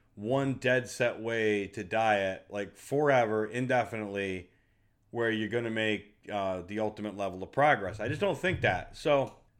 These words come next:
the other day, I was on my way to a race. Uh, I was taking my son. Well, actually, it was more my son. It was my wife, my son,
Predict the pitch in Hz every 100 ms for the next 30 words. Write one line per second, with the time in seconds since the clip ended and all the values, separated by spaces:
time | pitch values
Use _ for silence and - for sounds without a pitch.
0 | _ 117 135 151 165 175 113 82 - _
1 | _ - - - - 120 - 107 110 143
2 | 156 160 143 143 143 139 131 - 131 123
3 | 120 117 113 107 127 131 95 - - -
4 | - 85 92 95 101 117 117 113 110 -
5 | 120 117 117 98 107 127 120 98 92 87
6 | 104 95 82 - 104 95 90 87 85 85
7 | 123 151 143 135 - _ _ _ _ _
8 | - 85 - 131 127 123 120